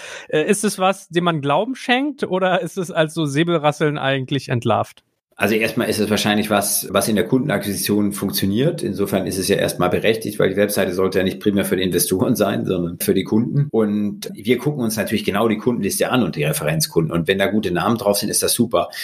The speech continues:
Speaker 2: Was ich immer ein bisschen mühsam finde, ist, wenn in Präsentationen sozusagen eine Seite mit ganz tollen Logos ist und das ist überschrieben mit potenzielle Kunden für unser Produkt. Das hat man relativ häufig, äh, ist natürlich keine wahnsinnig weiterbringende Aussage,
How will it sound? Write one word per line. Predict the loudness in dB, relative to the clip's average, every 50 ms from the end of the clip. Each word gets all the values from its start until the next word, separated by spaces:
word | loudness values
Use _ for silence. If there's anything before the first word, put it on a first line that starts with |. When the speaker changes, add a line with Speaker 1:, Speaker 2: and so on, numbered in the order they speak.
| -10 -8 -2
Speaker 2:
Was | -2 0 0 0
ich | 0 0
immer | 0 0 0
ein | 0
bisschen | 0 -2 -2 -2 -2
mühsam | -2 -2 0 -2 -2 -4 -2
finde, | -4 -4 -4 -4
ist, | -4 -2 0
wenn | 0 0
in | 2 0 0
Präsentationen | -2 -4 -4 0 -2 0 0 2 2 2 2 0 -2
sozusagen | -2 -2 0 0 2 0 0 -2
eine | -4 -4
Seite | -2 0 0 0 0 0
mit | -4 -2 0
ganz | 0 -2 -2 -2
tollen | 0 0 0 0
Logos | 2 0 0 0 0 -2 -6 -6
ist | -8 -6 -6 -6 -6 -6 -4
und | 0
das | 0 0 0
ist | -2 -4
überschrieben | 0 0 0 0 0 0 0 0 2 2 2
mit | 2 0 0 -4 -16 _
potenzielle | -2 0 0 2 2 0 -2 -2 0 0 2 2 2 2 0 -2 -2
Kunden | -2 0 0 0 0 -2 -4 -4 -6 -6 -4
für | -2 0 0 2
unser | 2 0 0 0 -2
Produkt. | -2 0 -2 0 2 0 0 -2 -6 -12 -14 -16 _ _ _ -4 0
Das | 0 0 0 0 -2
hat | -2 0 0 0 2
man | 0 0
relativ | 2 2 2 0 0 -2 -4 -2
häufig, | 0 0 0 2 0 -2 -4 -4 -6 -6 -2 0
äh, | 0 0 0 0 -2
ist | -2 0 0
natürlich | 2 2 2 2 2 2 2 0 -4 -10 -14 -10
keine | -4 -2 0 2 2 2 2
wahnsinnig | 2 2 2 2 2 2 0 0 0 0 0 -2 -4 -6 -6 -2 0
weiterbringende | 2 2 2 2 2 0 0 0 2 2 2 2 2 0 0
Aussage, | 0 0 0 0 -2 -2 -2 -2 -2 0 2 2 0 0 -6